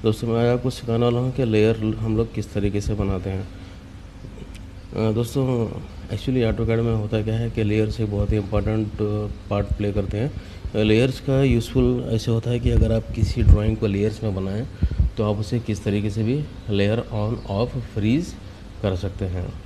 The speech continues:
अगर आप different layers में अगर ड्राइंग बना रहे हैं, तो आपको उसमें changes करने के लिए या modification करने में बहुत ही आसानी होगी। तो चलिए, मैं आपको सिखाता हूँ कि लेयर हम किस तरीके से बनाते हैं। ये मैंने एक छोटा सा एलिवेशन बनाया है, अ, जो कि एक,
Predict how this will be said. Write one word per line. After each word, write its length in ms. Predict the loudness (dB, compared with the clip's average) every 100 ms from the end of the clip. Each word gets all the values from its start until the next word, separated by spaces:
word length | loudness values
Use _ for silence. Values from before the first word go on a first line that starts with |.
| -14 -6
अगर 180 | -4
आप 60 | -2
different 340 | -2 -2 -2
layers 300 | 2 0 0
में 60 | -2
अगर 120 | -2
ड्राइंग 300 | 0 0 0
बना 140 | 0 -2
रहे 120 | -2
हैं, 80 | -2
तो 100 | -2
आपको 460 | -2 -4 -2 -2 -4 -14 -16 -10 -8
उसमें 260 | -4 -2
changes 360 | 0 0 0 0
करने 300 | -2 0 2
के 100 | 0
लिए 340 | 2 0 -2 -6 -16 -16 -16 -16 -16 -16 -16 -10 0
या 200 | 2 4
modification 540 | 2 0 -2 -4 -2
करने 200 | -2 -2
में 160 | -2 -2
बहुत 200 | -4 -2
ही 40 |
आसानी 360 | -2 -2 -2 -2
होगी। 260 | -4 -4 -6 -10 -14 -12 -4
तो 80 | 0
चलिए, 180 | 2 2
मैं 140 | 2
आपको 200 | 0 -2
सिखाता 340 | -2 -2 0
हूँ 140 | 0 -2
कि 60 |
लेयर 280 | -2 0 0
हम 80 | 0
किस 200 | -2 -2
तरीके 180 | -2 -2
से 120 | -2
बनाते 240 | -2 -2
हैं। 40 | 0
ये 60 |
मैंने 200 | 0 2
एक 80 | 0
छोटा 200 | 0 -2
सा 120 | 0
एलिवेशन 340 | 0 0 -2 -2
बनाया 300 | 0 0 -2
है, 120 | -4
अ, 40 | -6 -14 -16 -14 -6 -2 0 0 0
जो 180 | 0 0
कि 140 | 0 0 0 -4 -8 -12 -8 -6
एक, 460 | -6 -4 -4 -2